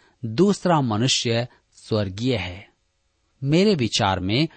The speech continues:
पतन से पूर्व के आदम और आज के नवजीवन प्राप्त मनुष्य में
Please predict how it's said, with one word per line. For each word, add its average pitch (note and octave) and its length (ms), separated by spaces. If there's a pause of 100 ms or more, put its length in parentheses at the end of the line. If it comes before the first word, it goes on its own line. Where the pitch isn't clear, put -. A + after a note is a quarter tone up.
(220)
पतन G3 380
से E3+ 260
पूर्व D3 400 (100)
के B2 160 (140)
आदम G#2+ 540 (560)
और D3+ 360
आज D#3+ 320
के D#3 180
नवजीवन B2+ 680
प्राप्त B2 440
मनुष्य A2 540
में G2+ 300